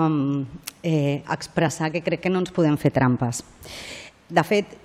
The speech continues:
jo no vaig mai a Junta de Portaveus, perquè jo no soc portaveu del meu grup, és el senyor David Martínez, però en aquesta passada Junta de Portaveus, sinó en l'anterior, el mateix senyor Nacho Rubí va ser qui va proposar que això es fes d'aquesta manera. I no era aquest dictamen, sinó que era el de constitució del Consell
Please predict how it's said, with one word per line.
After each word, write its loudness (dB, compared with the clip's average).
jo 2
no 2
vaig 2
mai 4
a 6
Junta 4
de 2
Portaveus, 2
perquè 4
jo 4
no 4
soc 0
portaveu 4
del 8
meu 6
grup, 8
és 4
el 4
senyor 4
David 4
Martínez, 2
però 4
en 4
aquesta 4
passada 4
Junta 4
de 0
Portaveus, 4
sinó 2
en 8
l'anterior, 6
el 6
mateix 4
senyor 4
Nacho 4
Rubí 6
va 6
ser 6
qui 4
va 8
proposar 4
que 8
això 6
es 2
fes 6
d'aquesta 0
manera. -2
I 6
no 6
era 6
aquest 4
dictamen, 2
sinó 4
que 6
era 4
el 4
de 2
constitució 4
del 10
Consell 6